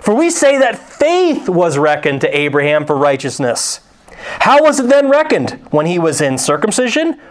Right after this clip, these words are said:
or in uncircumcision?" And here's the answer. Not in circumcision, but in uncircumcision. All right, so what's going on here?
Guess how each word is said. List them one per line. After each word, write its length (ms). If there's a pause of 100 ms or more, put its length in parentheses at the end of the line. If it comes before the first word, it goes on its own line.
(180)
or 240
in 80
uncircumcision?" 920 (560)
And 180
here's 200
the 160
answer. 380 (340)
Not 200
in 100
circumcision, 760 (240)
but 200
in 120
uncircumcision. 840 (420)
All 80
right, 200
so 80
what's 200
going 280
on 160
here? 280